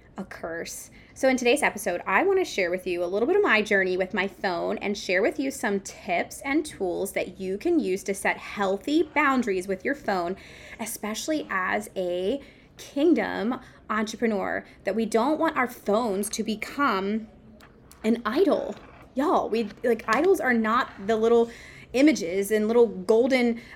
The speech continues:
um, statues of a calf or maybe some cutout of a, of a god. Can that be it? Sure. In some people, some countries, maybe that is it. But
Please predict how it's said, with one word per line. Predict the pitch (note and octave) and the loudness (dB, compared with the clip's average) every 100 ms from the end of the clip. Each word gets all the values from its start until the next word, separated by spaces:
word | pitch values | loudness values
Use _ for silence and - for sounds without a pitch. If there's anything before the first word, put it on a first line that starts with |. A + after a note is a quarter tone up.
| G#3+ | -4
um, | G#3 F#3+ | -4 -4
statues | - G#3+ A3+ - A#3+ | 0 2 2 -2 -2
of | G#3+ | 0
a | G#3 | -2
calf | - A#3 A3+ A#3 A3+ | -4 -2 0 0 0
or | G3+ | 0
maybe | G#3 A3 A3+ | 0 0 -2
some | A3 G#3 G3 G3 | -2 0 0 -4
cutout | - - B3+ A#3+ G3+ G3 - | -8 -8 -2 0 2 0 0
of | G3+ G3 F#3+ - | 0 0 0 0
a, | G#3 G3 F#3 F#3 - - - - - - - - | 2 2 0 -4 -8 -20 -20 -20 -20 -20 -20 -8
of | A3+ | -2
a | G3+ | 0
god. | G3+ A#3 F3+ F3+ | 2 2 0 0
Can | D4 A#3+ | 0 2
that | G3 D#3+ | 2 2
be | G3+ C4 | 0 0
it? | - | -2
Sure. | - - A3 A4+ F#3 F#3 - - - - - | -6 0 2 6 4 2 -4 -20 -20 -20 -10
In | G3+ | -8
some | - G3 | -4 -2
people, | A#3 A3+ A#3+ F#4 | -2 -4 -2 0
some | G#3 G3 | 0 -4
countries, | - G3 D4 F#4+ | -2 -2 0 0
maybe | G#3 G3+ C4+ | 0 -2 0
that | B3+ A#3 | 0 0
is | A#3 A#3 | -2 -2
it. | D#4+ | -4
But | G#3+ G3+ | -4 -8